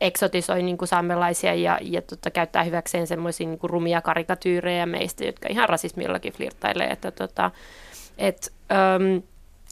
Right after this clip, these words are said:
siinä just se eettisyyskysymys siinä, siinä approprioinnissa tulee tosi niin kuin voimakkaasti esiin, että, että tota mun nähdäkseni ihan matkailu, joka hyväksikäyttää etnistä vähemmistöä niin kuin joko kuvastona tai kulttuurina, niin ei ole eettistä,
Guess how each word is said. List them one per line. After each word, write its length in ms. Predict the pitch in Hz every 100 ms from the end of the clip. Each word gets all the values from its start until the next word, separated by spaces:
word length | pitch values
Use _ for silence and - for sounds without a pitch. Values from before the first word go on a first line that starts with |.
| -
siinä 220 | 220 202
just 220 | 202 190
se 80 | 208
eettisyyskysymys 960 | 180 202 185 170 170 - 175 170 175 -
siinä, 300 | 170 165 - -
siinä 280 | - 170 170
approprioinnissa 560 | 185 180 175 175 -
tulee 260 | 180 175 165
tosi 220 | - - - -
niin 180 | - -
kuin 300 | 180 175 175 - - - - - - 151 185 190
voimakkaasti 640 | 208 190 - 175 - -
esiin, 360 | 175 - 165 -
että, 340 | - - - -
että 180 | -
tota 160 | - 180
mun 140 | 160 165
nähdäkseni 400 | 160 - - 165
ihan 200 | 165 170 - - - - - - -
matkailu, 640 | 185 170 190 175 175 175 - - 180 170
joka 500 | 170 175 170 175 - - 180
hyväksikäyttää 760 | 165 - - 170 - 170 170
etnistä 360 | 165 190 175 175
vähemmistöä 680 | 170 170 185 - 170 170 - -
niin 220 | 156 185
kuin 160 | 170
joko 180 | 143 180
kuvastona 520 | 175 175 175 - 185
tai 160 | 180 185
kulttuurina, 540 | 190 185 180 175 175
niin 200 | 175 175
ei 240 | 170 180 170
ole 220 | 165 -
eettistä, 560 | - - - - -